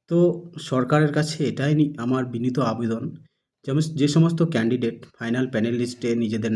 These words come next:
নাম শর্টলিস্টেড করেছে, তাদেরকে অবশ্যই পোস্টিং অর্ডার বা তাদের জয়েনিং অবশ্যই দিয়ে দেওয়া উচিত। আর যারা সিবিটি এক্সাম ক্র্যাক করেছে, সামান্য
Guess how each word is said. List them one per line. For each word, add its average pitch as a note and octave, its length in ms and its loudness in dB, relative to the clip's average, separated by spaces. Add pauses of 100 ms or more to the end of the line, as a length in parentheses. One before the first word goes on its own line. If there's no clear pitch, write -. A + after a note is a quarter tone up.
নাম G#2 140 0 (340)
শর্টলিস্টেড D#3 500 -4 (100)
করেছে, D#3 300 2 (840)
তাদেরকে B2+ 340 -2 (180)
অবশ্যই C3 460 0
পোস্টিং C3 300 0 (100)
অর্ডার B2 220 0 (420)
বা A2 100 -8 (140)
তাদের A#2 300 -2
জয়েনিং A#2 340 -2 (1300)
অবশ্যই C3 400 0
দিয়ে B2 180 4
দেওয়া B2+ 160 4 (100)
উচিত। D3 240 -2 (1500)
আর A2+ 200 -8 (160)
যারা A#2 240 0 (800)
সিবিটি D#3 320 0
এক্সাম D#3 340 6
ক্র্যাক A#2+ 200 0 (100)
করেছে, A#2+ 320 -4 (680)
সামান্য C#3 300 4